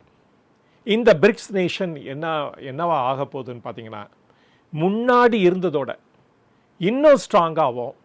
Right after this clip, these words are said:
இன்னும் தைரியமாகவும் செயல்படுவாங்க அப்படின்னு சொல்லலாம். ஏன்னா, சைனா வந்து காமிச்சிட்டாங்க, எப்படி வந்து அமெரிக்கனோட டாமினேஷனை தடுத்து நிறுத்தணும்,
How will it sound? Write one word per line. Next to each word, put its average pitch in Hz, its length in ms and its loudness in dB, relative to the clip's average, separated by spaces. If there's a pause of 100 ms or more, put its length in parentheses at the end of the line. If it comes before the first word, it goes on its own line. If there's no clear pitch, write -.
(760)
இன்னும் 240 460 2 (480)
தைரியமாகவும் 214 800 4
செயல்படுவாங்க 156 580 0 (140)
அப்படின்னு 131 260 -8
சொல்லலாம். 113 400 -12 (1900)
ஏன்னா, 143 400 -4 (160)
சைனா 165 300 0 (360)
வந்து 123 480 -12
காமிச்சிட்டாங்க, 120 800 -10
எப்படி 143 400 -4
வந்து 131 240 -8
அமெரிக்கனோட 117 1200 -8
டாமினேஷனை 117 920 -12 (600)
தடுத்து 156 360 0
நிறுத்தணும், 123 640 -10